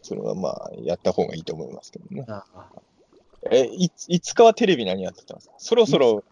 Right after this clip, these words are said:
Speaker 2: もうこれはもう言ってしまうと、もう全然、だって普通の日曜日ですよね、五日ってね。
Speaker 1: あ、もう、に、五日になると平常運転なんだ。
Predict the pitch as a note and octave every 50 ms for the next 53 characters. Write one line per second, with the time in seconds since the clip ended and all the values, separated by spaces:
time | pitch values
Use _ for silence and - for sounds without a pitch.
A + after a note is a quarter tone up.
0 | _ _ _ - B3+ E4 D4+ A#3 - D4 F4 F4+ F4+ F4 E4+ A#3 F3+ - B3+ A#3+
1 | - A#3+ A#3+ A#3 A3 A3+ G#3 D#3 B2+ D#3 E3 D#3 D#3+ D#3+ D#3+ D#3 B2 A#2 G#2 -
2 | - C4 C4 A#3 A3 G3+ - C#4 D4 C4+ F3 A2+ F#2+ - - E2 F2 G2 G2+ F2+
3 | - - - F#2 - _ - F3 F3+ - A3+ D#4+ C#4+ G3+ D3+ B2 G2 - _ -
4 | D#3 A#3+ C#4+ - - D4 - - - E4+ E4 E4 D#4+ E4 - - - - G3 F#3+
5 | G#3 G#3 A#3 A#3 A#3 A3+ G3+ - C3+ A2+ G#2 G2 F2+ E2+ D#2+ - -